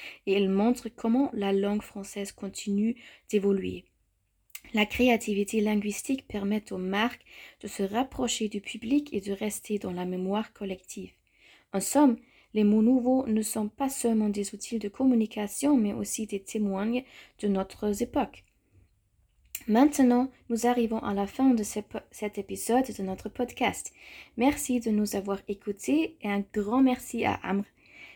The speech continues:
Nous espérons que cet ex-, que cet épisode vous a plu et qu'il a permis de mettre en lumière la richesse, la complexité et l'intérêt scientifique du vocabulaire français contemporain,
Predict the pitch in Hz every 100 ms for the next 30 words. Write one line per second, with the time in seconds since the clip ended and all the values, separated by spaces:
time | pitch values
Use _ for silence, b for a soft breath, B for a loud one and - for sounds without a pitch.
0 | B 233 240 254 - 220 262 349 - 214
1 | 226 - 208 - _ _ _ - 214 226
2 | - 247 240 208 - 254 277 208 208 208
3 | - - 277 339 B B B 226 214 214
4 | - 214 202 202 190 208 254 202 196 202
5 | - 202 196 220 226 214 208 190 190 -
6 | - - 254 - B B B 202 - 254
7 | - 208 - 208 - 254 254 - 196 202
8 | 233 233 233 214 214 - 214 202 190 -
9 | 254 247 - 190 196 196 190 180 196 196
10 | - 190 - 185 - 202 208 202 226 202